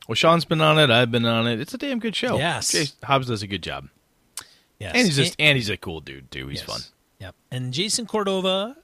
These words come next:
Speaker 2: uh, we, we haven't brought up on the show before, but he's part of the Gauntlet, and, uh,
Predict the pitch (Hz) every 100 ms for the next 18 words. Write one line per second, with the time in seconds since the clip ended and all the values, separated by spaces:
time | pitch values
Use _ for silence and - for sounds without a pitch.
0 | _ 117 117 113 117 117 117 135 131 131
1 | 135 135 131 131 165 151 143 143 139 131
2 | 123 - 131 120 - 120 117 113 117 139
3 | 156 165 139 - - _ _ - 143 135
4 | 120 131 131 135 127 - _ _ 120 117
5 | 110 110 107 107 107 104